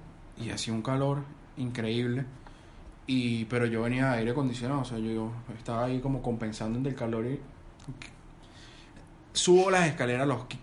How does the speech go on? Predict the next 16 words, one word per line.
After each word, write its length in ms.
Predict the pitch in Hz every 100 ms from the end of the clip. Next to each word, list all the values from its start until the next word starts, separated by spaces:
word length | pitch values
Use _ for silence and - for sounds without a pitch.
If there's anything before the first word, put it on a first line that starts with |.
| - - -
cuatro 540 | - - 131 131 139
pisos, 340 | 139 131 147 147 - - - - - - - -
y 180 | 131 117
llego 500 | 120 117 110 156 -
y 200 | 123 110
no 120 | 107
estaba 260 | 104 113 110
sudando 340 | - 110 107
ni 120 | 117
nada. 220 | 101 92 92 - - - - - - - - - - - -
En 220 | 127 123
plena 220 | 131 135
entrevista 540 | 151 135 160 165 175 -
empiezo 680 | 127 113 110 - 113 107 123
a 40 |
gotear. 360 | 120 101 98